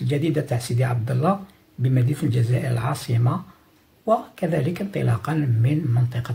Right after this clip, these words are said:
العاشور وعين الله باتجاه المدينة الجديدة نتاع، آه، سيدي عبد الله على امتداد حوالي عشرة كيلومترات. واللي أجزاء منها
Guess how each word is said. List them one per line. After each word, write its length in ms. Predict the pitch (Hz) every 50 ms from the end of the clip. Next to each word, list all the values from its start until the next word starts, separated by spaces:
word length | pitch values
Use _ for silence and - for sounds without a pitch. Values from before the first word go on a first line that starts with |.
| - -
العاشور 540 | 123 113 117 113 104 - - 151 156 156 135 123 - -
وعين 400 | 147 135 131 123 127 127 123 123
الله 300 | 120 113 113 139 190 196 196 - - - _ _ _ - - - - _ _ _ _ -
باتجاه 640 | 131 - - - - - 113 113 120 - 151 175 175 - - -
المدينة 440 | 139 120 120 123 120 123 123 123 123
الجديدة 600 | 120 113 113 117 117 110 120 123 120 123 147 160 170 - _ _ _ _ _ _ _ _ _ _ _ -
نتاع، 400 | 165 143 123 120 - 143 120 123 -
آه، 520 | - 127 131 123 123 120 113 110 113 117 110 - - _ _ - -
سيدي 680 | - - - - - 135 127 120 117 123 127 123 123 - - - _ _ _ _ _ _ _ -
عبد 260 | - 127 123 123 110 127
الله 260 | 110 107 117 135 156
على 180 | - 120 127
امتداد 400 | 127 117 - - 123 120 139 147
حوالي 300 | - - - 123 117 117
عشرة 240 | 117 - - - 127
كيلومترات. 680 | 123 - 139 131 123 120 120 120 120 147 156 180 180 180 - - _ _ _ _ _ _ _ _ _ _ _ _ _ _ _ - - - _ _ _ _ _ _ _ _ _ _ _
واللي 360 | - 139 131 131 147 160 175 -
أجزاء 300 | - 151 139 156 - -
منها 380 | 135 131 127 117 135 165 185